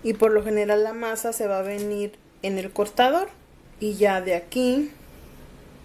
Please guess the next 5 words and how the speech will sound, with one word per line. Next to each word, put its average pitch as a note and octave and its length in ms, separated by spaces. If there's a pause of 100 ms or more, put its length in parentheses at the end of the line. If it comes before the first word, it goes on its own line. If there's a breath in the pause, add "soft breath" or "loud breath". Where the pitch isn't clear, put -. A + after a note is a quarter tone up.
(540)
nada G#3 360
más G3 320
es - 180
cuestión F#3+ 640
de F#3 240